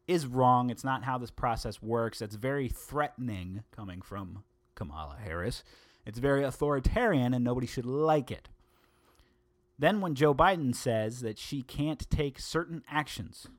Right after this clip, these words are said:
via executive order,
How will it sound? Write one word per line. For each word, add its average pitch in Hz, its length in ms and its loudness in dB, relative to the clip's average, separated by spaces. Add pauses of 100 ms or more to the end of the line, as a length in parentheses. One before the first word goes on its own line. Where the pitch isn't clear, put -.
(640)
via 151 400 4
executive 143 720 0
order, 156 440 4